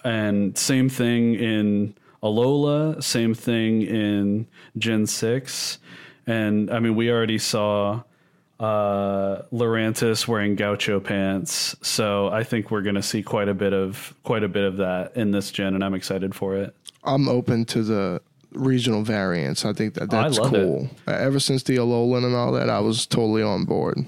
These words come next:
Speaker 1: Yep. And I, I, I think they do a great job with most of the variants. And I like that there's some where it's a drastic difference, and there's some where it's a more, um, subtle difference. I think the fact that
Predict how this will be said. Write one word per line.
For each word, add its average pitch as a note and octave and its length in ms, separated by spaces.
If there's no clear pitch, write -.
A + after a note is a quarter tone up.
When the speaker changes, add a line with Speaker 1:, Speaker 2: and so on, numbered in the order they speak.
Speaker 1:
Yep. C3 360
And A#2+ 100
I, B2 100
I, C3 440
I D#3+ 40
think A#2+ 260
they A2+ 140
do G#2 160
a G2+ 60
great G#2+ 340
job G#2 220
with G2+ 180
most A2 220
of A2 60
the A2+ 60
variants. G#2+ 640
And B2 140
I B2 40
like C3 260
that B2+ 160
there's A2+ 180
some C3+ 680
where C3 160
it's A#2+ 120
a A#2 60
drastic A#2+ 580
difference, D3+ 440
and C#3 80
there's C#3 140
some C#3 260
where C#3 120
it's C#3 140
a C3+ 60
more, C3+ 460
um, A#2+ 460
subtle C#3 360
difference. F#2+ 640
I A2+ 160
think A#2+ 260
the A#2+ 100
fact A2 280
that A2 160